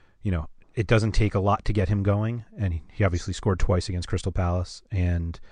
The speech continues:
with the way that Vardy's playing, with the way Lukaku's playing, I think Aguero's got a good shot at, at get, uh, getting that back. And they play, um, at West Ham next week, who,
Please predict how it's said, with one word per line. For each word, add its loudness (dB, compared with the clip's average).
with 2
the 4
way 8
that 0
Vardy's 6
playing, 0
with -2
the -4
way 0
Lukaku's 0
playing, -4
I -6
think -6
Aguero's -4
got -6
a -10
good -10
shot -6
at, -12
at -6
get, -10
uh, 2
getting 0
that -4
back. -10
And -2
they -2
play, 2
um, -2
at 0
West 0
Ham 2
next -2
week, 0
who, 2